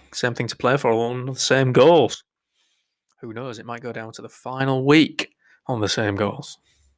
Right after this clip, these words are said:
So it's nice. If you've got Salah and Kane, you're laughing, 'cause they, I think they're gonna be,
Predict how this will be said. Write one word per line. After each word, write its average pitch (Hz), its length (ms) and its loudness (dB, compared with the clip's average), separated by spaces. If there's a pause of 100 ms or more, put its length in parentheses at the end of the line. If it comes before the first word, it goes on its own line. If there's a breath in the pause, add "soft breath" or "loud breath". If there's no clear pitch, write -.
(920 soft breath)
So 135 120 2
it's - 120 -2
nice. 135 320 2
If 139 140 -2
you've 185 140 0
got - 180 2
Salah 110 300 0
and 107 160 -10
Kane, 104 240 -4
you're 104 100 -6
laughing, 107 320 -10
'cause - 160 -16
they, - 140 -12 (160)
I 127 60 -8
think - 200 -14
they're 101 120 -4
gonna 101 180 -10
be, 98 260 -6